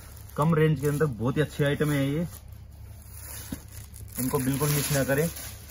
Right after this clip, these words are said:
जो reselling करना चाहता है उनके लिए best item होना, प्रॉफिट ऐड करके selling कर सकते हैं। ये देखिए, super hit item है, ये ग्रे color के अंदर बहुत ही अच्छी फ्लोर designing दी गई है। ये देखिए,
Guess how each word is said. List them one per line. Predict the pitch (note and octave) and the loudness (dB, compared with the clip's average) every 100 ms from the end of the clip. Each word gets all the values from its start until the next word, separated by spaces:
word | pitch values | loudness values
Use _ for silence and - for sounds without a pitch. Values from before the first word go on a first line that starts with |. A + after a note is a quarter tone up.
| - - - - - - B2 | -14 -14 -16 -16 -16 -10 -6
जो | |
reselling | A#2 B2 C#3+ D3+ D3 | -2 0 0 0 0
करना | D3 D3 | 0 0
चाहता | C#3 D3 | 0 0
है | D3 | -2
उनके | C#3 | 2
लिए | D3 C#3 | 2 4
best | C#3 C#3 | 2 2
item | C#3 C#3 C#3+ | 0 0 -2
होना, | C#3+ C#3 | -2 -2
प्रॉफिट | C#3+ C3+ D3+ - | -2 -2 0 4
ऐड | C3+ C3+ | 4 4
करके | C3 C#3+ C#3+ | 2 2 2
selling | B2+ B2 C#3 C3 | 2 0 0 2
कर | C3 | 2
सकते | B2+ - C#3 | 0 -6 -2
हैं। | D3+ | -2
ये | D#3+ - - - - - - - - - - - - - - | -4 -10 -14 -16 -16 -16 -16 -16 -14 -14 -14 -16 -18 -14 -14
देखिए, | - - - - - - - - | -12 -14 -16 -16 -16 -16 -14 -16
super | - A#2 A2 D3+ | -12 -6 2 4
hit | C#3 | 4
item | C3+ C3+ C#3 C3+ | 4 2 0 0
है, | E3 - - - - - - - - - - C#3+ | -2 -8 -16 -16 -18 -16 -16 -16 -18 -18 -12 -10
ये | |
ग्रे | A#2+ C3+ D3 | -2 2 4
color | D3 C#3+ | 4 0
के | C#3 | 0
अंदर | D3+ | 0
बहुत | B2+ G#2+ B2+ | 0 -2 -4
ही | C#3 | -2
अच्छी | C#3+ | -4
फ्लोर | - C3 C#3+ | -2 0 2
designing | C3+ C#3 D3 C#3+ | 2 2 2 0
दी | C#3 | 0
गई | C#3 C3 | 2 2
है। | C3+ | 2
ये | D3+ - - - - - - - - - - - - - - - | -2 -8 -16 -16 -16 -16 -16 -16 -16 -16 -16 -16 -16 -16 -14 -12
देखिए, | F#3+ - - | -10 -10 -14